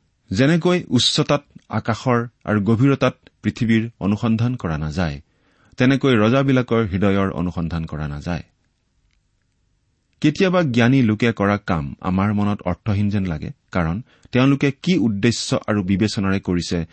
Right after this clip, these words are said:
সেই জ্ঞান আমাৰ নাথাকিব পাৰে। ঠিক একেদৰে আমি ঈশ্বৰৰ পথ যিহেতু নাজানো, সেয়েহে ঈশ্বৰৰ কাৰ্যৰ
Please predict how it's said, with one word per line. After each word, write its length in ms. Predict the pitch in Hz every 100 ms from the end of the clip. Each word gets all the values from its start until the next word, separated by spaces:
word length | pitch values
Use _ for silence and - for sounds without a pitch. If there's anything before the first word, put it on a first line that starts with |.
| _
সেই 240 | - 131 131
জ্ঞান 340 | 120 120 120 -
আমাৰ 300 | 98 95 98 -
নাথাকিব 440 | 90 98 117 98 76
পাৰে। 200 | 50 50 _ _ _ _ _ -
ঠিক 220 | - 127 -
একেদৰে 500 | 85 107 92 92 92 - _
আমি 200 | - 107
ঈশ্বৰৰ 600 | 110 120 - 151 143 139 139 -
পথ 300 | 104 - 92
যিহেতু 320 | 90 92 92
নাজানো, 440 | 85 82 104 127 - _ _
সেয়েহে 480 | - 156 123 101 107 -
ঈশ্বৰৰ 460 | 107 - 117 104
কাৰ্যৰ 540 | 104 95 85 80 92